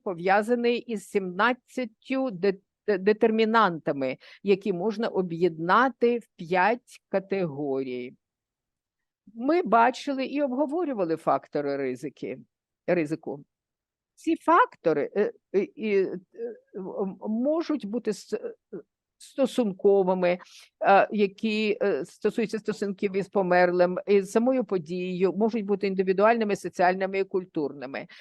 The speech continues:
Групи детермінантів можуть накладатися одна на одну. Ну, до прикладу, культурні де-, е, фактори можуть включати пояснювальну модель,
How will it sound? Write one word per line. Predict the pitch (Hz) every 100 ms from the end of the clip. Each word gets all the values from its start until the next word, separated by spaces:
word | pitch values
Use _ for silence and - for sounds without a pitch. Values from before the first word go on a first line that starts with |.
| - -
Групи | 214 339 294
детермінантів | 226 240 240 226 240 294 381 214
можуть | 196 226 262
накладатися | 240 - 247 190 160 131 - 139
одна | 151 147
на | 151 135
одну. | 127 139 143 127
Ну, | 190 262
до | 320
прикладу, | 262 165 143 151 147 135 - - _ -
культурні | 277 247 - 339 349 285 208 175 160
де-, | 160 185 185 -
е, | 190 175
фактори | - 302 294 - 170 160 156
можуть | 190 269 233 262 233
включати | - 220 196 - 208 208 214
пояснювальну | 208 190 185 196 196 185 170 165 165
модель, | 156 151 160 165 160